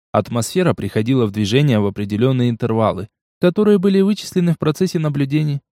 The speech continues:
Примерно через пятнадцать часов ветра наступало затишье часов на шесть. Но так было не всегда.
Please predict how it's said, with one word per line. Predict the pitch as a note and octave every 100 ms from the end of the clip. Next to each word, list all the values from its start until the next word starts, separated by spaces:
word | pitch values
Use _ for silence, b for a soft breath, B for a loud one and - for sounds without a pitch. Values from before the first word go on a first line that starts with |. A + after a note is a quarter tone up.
| _ _
Примерно | - A2+ C3+ D3 C3+
через | B2 C3 A#2+
пятнадцать | C3 C#3 C#3 C3 A#2+
часов | B2+ - E3+ C#3+
ветра | E3+ F3 G#2+
наступало | G2+ - A#2+ C3 B2
затишье | A2 A#2 F3+ - G2
часов | - - C3+ -
на | C3
шесть. | - G#2 - _ _ _ -
Но | G#2
так | G2 C#3+ B2
было | A2 B2+
не | A#2+ A2+
всегда. | - G#2 G2+ F2